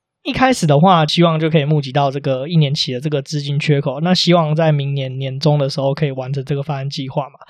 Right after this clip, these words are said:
总共说希望就是可以募集到两千五百万元。今年的话，其实募资的状况是非常好，比预期的还要来得快。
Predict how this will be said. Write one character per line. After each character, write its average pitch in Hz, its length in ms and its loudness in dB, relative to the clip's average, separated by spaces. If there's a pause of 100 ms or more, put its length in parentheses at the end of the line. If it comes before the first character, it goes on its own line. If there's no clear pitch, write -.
(240)
总 156 140 4
共 180 180 6
说 180 160 8
希 175 200 4
望 156 160 4
就 160 100 -2
是 160 80 0
可 165 80 4
以 147 60 2
募 156 160 4
集 139 100 -4
到 143 220 2
两 131 160 -6
千 147 180 0
五 139 80 -2
百 131 140 -8
万 135 240 -2
元。 131 180 -16 (460)
今 311 240 2
年 196 160 4
的 185 120 6
话， 208 240 2 (120)
其 202 160 0
实 214 40 2
募 254 160 2
资 202 100 2
的 190 40 6
状 185 160 2
况 175 220 2
是 160 280 0 (100)
非 175 120 4
常 147 180 0
好， 143 140 -6
比 127 220 -6 (160)
预 180 100 4
期 151 140 0
的 139 100 -2
还 139 80 -6
要 143 100 -2
来 143 140 0
得 127 120 -10
快。 139 260 -2